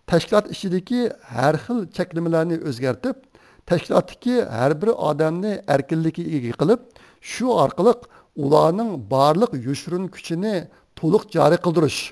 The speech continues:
va ularning o'z tashkilotiga tegishli tuhfa qo'shishini ishga oshirishdan iborat bo'ladi.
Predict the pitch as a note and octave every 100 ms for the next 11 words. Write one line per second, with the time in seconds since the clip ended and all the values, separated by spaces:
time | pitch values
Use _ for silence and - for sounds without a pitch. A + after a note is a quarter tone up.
0 | _ _ _ _ A#2+ C#3+ G#3+ G#3+ - -
1 | _ - D#3 E3 F3 A3 G#3+ - E3 A3
2 | - E3+ - E3+ E3 F3 F3+ F#3+ - -
3 | D3+ D3 - - - D#3 B2+ F3 E3+ E3+
4 | D3+ - - E3+ G3 G3 - - F3+ C3+
5 | D3 - D#3+ E3 D#3+ D3+ D#3 D#3+ D#3 C#3